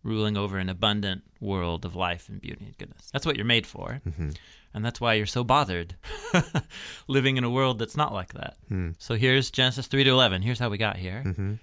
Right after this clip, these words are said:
Speaker 1: And then Genesis twelve, Abraham and forward. Here's what God has been up to in history to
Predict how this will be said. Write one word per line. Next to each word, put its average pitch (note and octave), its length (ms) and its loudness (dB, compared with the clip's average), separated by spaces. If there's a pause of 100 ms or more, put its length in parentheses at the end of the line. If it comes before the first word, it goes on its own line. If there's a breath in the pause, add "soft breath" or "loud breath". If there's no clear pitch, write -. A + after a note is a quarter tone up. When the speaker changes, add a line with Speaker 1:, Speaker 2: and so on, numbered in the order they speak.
(100)
Speaker 1:
And G#2 100 -6
then A2 100 -2
Genesis A2 400 -2
twelve, A2+ 540 2
Abraham A2 360 0
and G2 100 -4
forward. A#2+ 320 6
Here's C#3 260 4
what C3 140 -2
God A#2+ 260 6
has A2 80 -6
been A#2 160 0
up A#2+ 140 -4
to G#2+ 120 -2
in G2 100 0
history F2 540 -2 (300)
to - 180 -6